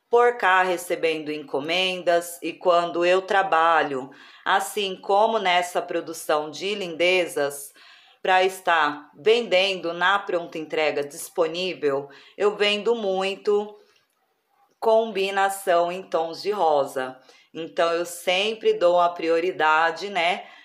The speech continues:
a trabalhar com essas cores, porque eu sei que é venda certa, amores. É fazer e vender, né? Então, cada uma de nós tem aí o seu público, né? Que realmente a gente vai analisando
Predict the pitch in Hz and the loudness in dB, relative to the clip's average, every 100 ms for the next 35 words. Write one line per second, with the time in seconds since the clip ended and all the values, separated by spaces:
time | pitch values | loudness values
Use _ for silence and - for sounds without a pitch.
0 | - 175 185 190 170 175 185 175 156 160 | -4 -2 0 2 2 4 4 4 4 2
1 | - 196 190 190 170 - 151 - 160 160 | 2 2 4 4 2 -2 -8 -2 2 4
2 | 175 190 - - 180 - 185 190 196 - | 2 -2 -6 -6 -6 0 2 2 0 0
3 | 180 196 185 196 175 160 170 196 208 220 | 2 0 2 0 2 2 2 2 0 0
4 | - 165 131 127 135 151 151 135 127 127 | 0 2 2 0 -4 0 0 0 -2 -8
5 | - - - - _ 180 196 202 208 190 | -12 -16 -20 -20 _ 2 2 2 4 4
6 | 175 165 175 196 202 - _ _ 202 214 | 2 2 2 2 -2 -12 _ _ -2 0
7 | 220 214 240 247 160 117 120 _ _ - | 0 2 0 2 2 0 -2 _ _ -6
8 | 156 165 190 190 - 175 185 185 196 180 | 0 2 0 -2 0 2 2 0 0 2
9 | 180 190 170 165 165 156 175 208 185 - | 4 2 0 -6 -6 -2 2 2 0 -6
10 | - _ _ _ - 190 190 185 175 175 | -18 _ _ _ -2 0 2 2 2 -2
11 | - 214 214 185 185 214 233 233 214 190 | 2 2 2 2 4 4 0 0 0 2
12 | 185 196 - 202 190 180 190 190 175 170 | 0 -2 -4 -2 2 4 4 2 -4 -6
13 | 185 - 175 170 175 - 165 165 160 160 | -6 -4 -4 -4 -10 -4 2 2 2 0
14 | 165 190 190 170 170 175 196 | 0 -2 0 0 2 0 -4